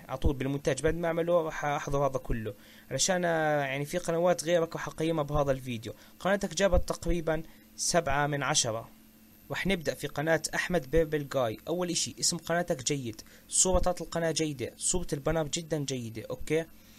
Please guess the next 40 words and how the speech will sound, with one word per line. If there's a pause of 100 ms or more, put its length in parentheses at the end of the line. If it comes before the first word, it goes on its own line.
(200)
بس
محتوى
قناتك
للأسف
لا
يعتبر
محتوى. (300)
هذا
مش
محتوى.
مثلا
هنا، (500)
النسخة
العربية
راح
تموت
من
الضحك، (140)
أوكي؟ (320)
طب
ما،
م،
بس
شو
هي
النسخة
العربية؟
بس
هيك
كتب
النسخة
العربية، (360)
اكتب
سكواد
جيم،
اكتب
إشي،
فاهم
علي
كيف؟